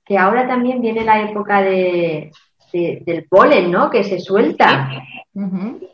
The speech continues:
Speaker 1: Y vienen estos insectitos que son los, los que se impregnan de ese polen y luego lo esparcen por ahí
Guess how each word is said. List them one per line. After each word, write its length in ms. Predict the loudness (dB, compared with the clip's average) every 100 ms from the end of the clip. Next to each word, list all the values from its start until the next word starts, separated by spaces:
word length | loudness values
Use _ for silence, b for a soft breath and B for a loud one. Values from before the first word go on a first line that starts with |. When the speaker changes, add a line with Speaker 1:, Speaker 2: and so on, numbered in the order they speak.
| -12
Speaker 1:
Y 140 | -6 -2
vienen 420 | 0 2 0 0
estos 320 | -2 -2 -2
insectitos 1160 | -2 0 0 -2 -2 -4 0 4 4 4 -4 -14 _ -20 -4
que 140 | -2
son 260 | 0 0 2
los, 420 | 4 4 0 -6
los 340 | -2 0 0
que 100 | -4
se 100 | -2
impregnan 1000 | 0 0 0 2 2 2 4 4 4 2
de 80 | 2
ese 180 | 2 0
polen 580 | 0 2 4 4 2 0
y 80 | 0
luego 600 | 2 2 4 4 4 -2 -6
lo 160 | -2 -2
esparcen 800 | -2 2 2 2 0 0 -4 -10 _ _ _ _
por 140 | 0
ahí 480 | 2 2 2 0 -4